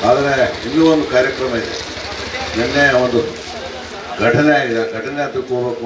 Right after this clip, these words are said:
ಅಂತ ನಮ್ಮ ನಾಯಕರು ಹೇಳ್ತಾರೆ. ನಮ್ಮೆಲ್ಲ ಮುಖಂಡರು ಕೂಡ ಬಂದರೆ ಭಾಳ ಒಳ್ಳೆಯದಾಗ್ತದೆ.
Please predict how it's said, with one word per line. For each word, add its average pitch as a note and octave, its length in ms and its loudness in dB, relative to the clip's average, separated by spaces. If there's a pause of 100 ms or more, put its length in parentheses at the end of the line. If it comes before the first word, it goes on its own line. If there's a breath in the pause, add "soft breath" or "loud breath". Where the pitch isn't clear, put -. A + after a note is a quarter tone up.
ಅಂತ B2+ 120 -8 (400)
ನಮ್ಮ G#2 140 -6 (100)
ನಾಯಕರು C3 320 0
ಹೇಳ್ತಾರೆ. A2 340 -4 (720)
ನಮ್ಮೆಲ್ಲ A#2 340 2 (120)
ಮುಖಂಡರು C#3+ 420 2
ಕೂಡ C#3 100 -2 (140)
ಬಂದರೆ D#3 320 4 (340)
ಭಾಳ - 140 2 (160)
ಒಳ್ಳೆಯದಾಗ್ತದೆ. A2 600 2